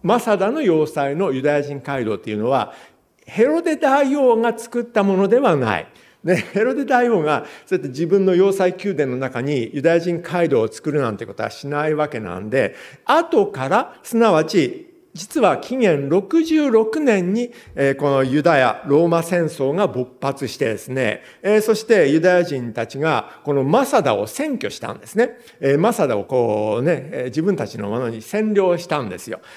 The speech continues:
その時に彼らがユダヤ人街道を作るために、その、もともとあったこういった建物を改造したんであろう。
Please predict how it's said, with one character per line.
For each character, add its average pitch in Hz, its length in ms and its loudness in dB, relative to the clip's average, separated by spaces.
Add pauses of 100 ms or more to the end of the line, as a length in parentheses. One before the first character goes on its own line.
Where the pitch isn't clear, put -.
(120)
そ - 200 0
の 302 160 2
時 302 380 0
に 254 320 0 (160)
彼 180 260 4
ら 113 140 0
が 147 380 -2 (100)
ユ 143 100 -2
ダ 151 140 6
ヤ 147 100 4
人 143 260 -2
街 135 300 0
道 160 140 2
を 226 180 2
作 - 240 -8
る 175 180 2
た 160 140 -2
め 139 180 -2
に、 135 360 -2 (100)
そ - 160 -10
の、 165 220 -8 (100)
も 220 160 2
と 294 180 0
も 285 140 0
と 262 280 2
あ 233 80 2
っ 226 200 -8
た 180 200 4
こ 190 100 -2
う 180 60 2
い - 20 0
っ - 20 -12
た 175 140 0
建 170 260 -2
物 156 260 2
を 151 60 2
改 170 360 0
造 165 180 2
し 160 80 -6
た 143 160 -2
ん 120 60 -2
で 101 100 -2
あ 90 80 -2
ろ 92 80 -2
う。 - 40 -10